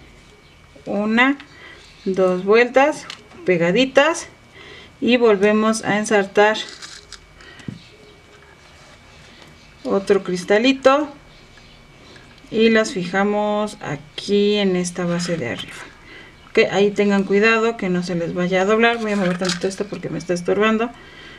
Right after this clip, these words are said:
Una y dos.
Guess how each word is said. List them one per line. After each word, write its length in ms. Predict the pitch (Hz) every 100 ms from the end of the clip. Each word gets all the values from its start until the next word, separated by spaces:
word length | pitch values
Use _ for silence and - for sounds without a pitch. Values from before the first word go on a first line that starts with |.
| - - -
Una 520 | 214 233 247 277 302 - - - - - - - _ - - - - - - - - - - - - - - - - - - - - - - - - - - - - - - - - -
y 160 | 214
dos. 360 | 185 - -